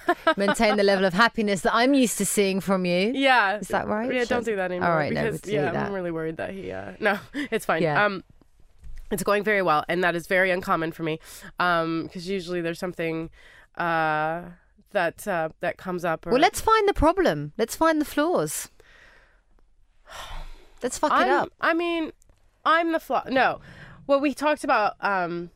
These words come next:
Speaker 1: not kids with each other, but, like, where we're at. 'Cause he actually broke up with his last girlfriend. Um, she broke up with him because she wanted to have kids, and he doesn't wanna have
Speaker 2: Oh.
Speaker 1: kids.
Speaker 2: And he's so, a hundred percent sure
Speaker 1: He's
Speaker 2: about
Speaker 1: so
Speaker 2: that.
Speaker 1: a hundred percent sure that, I mean, they were in a four and a half year relationship,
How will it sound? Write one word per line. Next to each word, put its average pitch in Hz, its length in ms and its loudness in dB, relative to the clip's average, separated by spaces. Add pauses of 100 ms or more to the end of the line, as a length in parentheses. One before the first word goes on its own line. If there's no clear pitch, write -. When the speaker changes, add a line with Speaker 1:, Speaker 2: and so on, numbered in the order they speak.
(160)
Speaker 1:
not 277 240 0
kids 262 240 -2
with 262 140 -2
each 233 180 -2
other, 277 400 2
but, 233 140 -2
like, 180 160 0
where 196 220 0
we're 190 120 0
at. 185 500 -2
'Cause 220 100 -12
he 285 100 2
actually 302 260 0
broke 247 220 -2
up 208 120 -2
with 190 80 -10
his 190 140 -6
last 175 260 -4
girlfriend. 170 580 -6 (380)
Um, 165 280 -2
she - 240 -6
broke 180 180 -2
up 180 80 -6
with 175 100 -12
him 170 100 -4
because 170 160 -10
she 202 120 -6
wanted 170 240 -2
to 175 60 -6
have 165 160 -6
kids, 165 520 -10 (480)
and 180 100 -6
he 185 100 -2
doesn't 180 240 2
wanna 170 200 2
have 170 140 0
Speaker 2:
Oh. 131 80 -4
Speaker 1:
kids. 165 580 -6 (220)
Speaker 2:
And 180 140 2
he's 202 180 0
so, - 460 2
a - 40 -4
hundred 240 460 0
percent 185 440 -4
sure 139 460 -2
Speaker 1:
He's 247 100 0
Speaker 2:
about 262 140 -2
Speaker 1:
so 233 160 2
Speaker 2:
that. 233 60 2
Speaker 1:
a 240 40 2
hundred 240 200 -2
percent 208 260 -2
sure 190 220 -2
that, 170 140 -4
I 196 60 0
mean, 208 120 -2
they 226 80 -2
were 233 80 -4
in 220 60 -4
a - 20 -10
four 202 180 -4
and 185 60 -4
a 180 40 -8
half 175 140 -6
year 170 100 -4
relationship, 160 720 -8